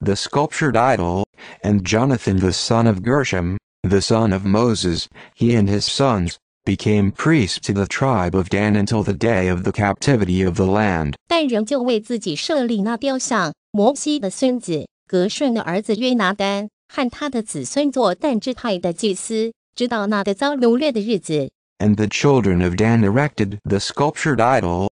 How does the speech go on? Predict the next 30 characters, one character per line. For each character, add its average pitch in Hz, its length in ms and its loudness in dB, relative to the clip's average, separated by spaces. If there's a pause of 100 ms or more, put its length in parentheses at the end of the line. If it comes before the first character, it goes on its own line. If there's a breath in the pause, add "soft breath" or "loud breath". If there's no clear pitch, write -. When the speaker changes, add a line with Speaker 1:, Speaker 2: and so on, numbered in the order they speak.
(320 loud breath)
Speaker 1:
and 101 200 2
Jonathan 107 560 2
the 92 140 2
son 117 340 2
of 101 140 2
Gershom, 101 560 0 (260)
the 95 180 2
son 110 320 2
of 95 140 -2
Moses, 98 600 0 (300 loud breath)
he 117 220 2
and 101 100 4
his 101 160 0
sons, 107 520 0 (280)
became 101 460 2
priests 151 560 0
to 107 60 0
the 98 140 0
tribe 95 500 0
of 92 120 0
Dan 104 280 2
until 104 260 0
the 101 100 -2
day 92 380 0
of 90 140 -2
the 98 80 -2
captivity 98 760 0
of 90 80 0
the 95 120 2
land. 95 480 0